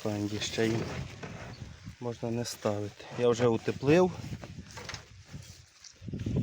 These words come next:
своїх бджілок. Ось так.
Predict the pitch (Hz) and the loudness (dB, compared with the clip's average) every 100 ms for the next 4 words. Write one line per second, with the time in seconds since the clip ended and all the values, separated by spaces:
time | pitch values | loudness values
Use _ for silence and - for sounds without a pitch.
0 | - - - 143 131 131 147 147 143 - | 2 2 8 10 10 8 8 10 10 6
1 | - - - - - - - - - - | -2 -6 -6 -8 -4 2 6 6 6 2
2 | - - - - - - - - - - | 2 2 2 -4 -4 -6 -8 -12 -12 -6
3 | - - - - - - - - - - | 0 2 4 2 2 -2 -4 -4 -4 -10
4 | - - - - - - - - - - | -12 -10 -10 -12 -14 -16 -12 -8 -6 -2
5 | 117 - - 95 - | -2 -2 -2 -4 -8